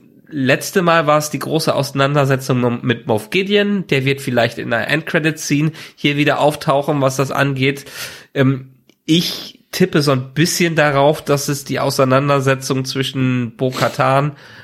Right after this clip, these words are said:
und <clears throat> Mando sein wird. Aber man weiß es halt noch nicht ganz genau.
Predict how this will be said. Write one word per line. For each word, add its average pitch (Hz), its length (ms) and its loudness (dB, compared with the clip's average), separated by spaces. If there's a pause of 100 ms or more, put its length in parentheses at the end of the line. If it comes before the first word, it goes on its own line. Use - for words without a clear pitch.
(120)
und 123 680 -2
<clears throat> 165 340 -4
Mando 151 440 2
sein 120 500 0
wird. 120 400 -4 (760)
Aber 123 220 0
man 135 240 2
weiß 151 240 2
es 160 120 -6
halt 143 200 0
noch 151 100 -2
nicht 151 320 -8
ganz 175 360 -2
genau. 117 460 0